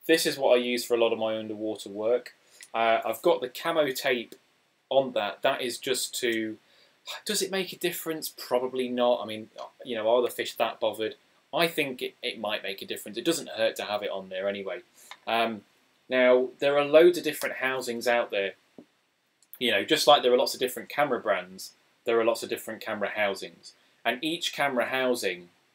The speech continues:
um, corresponds to a specific camera. So, for example, this, this camera housing is for a D five hundred. That's the only camera I can put in this housing.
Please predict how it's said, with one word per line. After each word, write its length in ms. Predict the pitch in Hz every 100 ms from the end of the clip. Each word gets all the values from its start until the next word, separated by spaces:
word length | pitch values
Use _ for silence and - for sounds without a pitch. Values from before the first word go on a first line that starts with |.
| _
um, 480 | 104 101 92 90 92 - _ _ _ _ _ _ _ _ _ -
corresponds 640 | 147 131 123 131 123 110
to 100 | 120
a 60 | 104
specific 520 | - 127 120 110 -
camera. 360 | - 101 95 -
So, 200 | - 104
for 180 | - 113
example, 680 | 104 120 117 107 98 95 - _ _ _ _ -
this, 360 | 156 - - -
this 180 | 147 -
camera 280 | 131 120
housing 300 | 107 113 110
is 100 | 104
for 120 | - 101
a 60 |
D 160 | 107 113
five 280 | 104 104 98
hundred. 400 | 117 101 92 87 _ _ -
That's 240 | 131 -
the 180 | 120 113
only 360 | 117 120 113 104
camera 420 | - 107 104 101
I 40 |
can 140 | 95 95
put 180 | 113 -
in 80 |
this 160 | 98 -
housing. 360 | 104 98 87